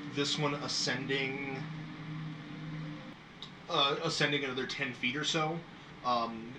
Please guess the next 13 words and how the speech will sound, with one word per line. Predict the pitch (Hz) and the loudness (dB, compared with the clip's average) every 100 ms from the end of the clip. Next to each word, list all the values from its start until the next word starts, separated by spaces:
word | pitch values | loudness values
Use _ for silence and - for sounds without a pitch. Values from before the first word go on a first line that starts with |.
| 151 135 | -6 -2
but | 131 | 2
this | 139 135 | 2 2
is | 127 | 4
not | 139 - | 6 6
of | 131 - | 0 4
i-, | 110 - | 4 6
of | - | 2
sheer | - 139 123 | 2 4 4
ice | 113 120 120 | 4 2 2
like | 139 113 | 0 0
the | 120 | 0
waterfall | 107 117 123 143 139 | -2 0 2 2 4
was. | 139 147 147 | 4 2 0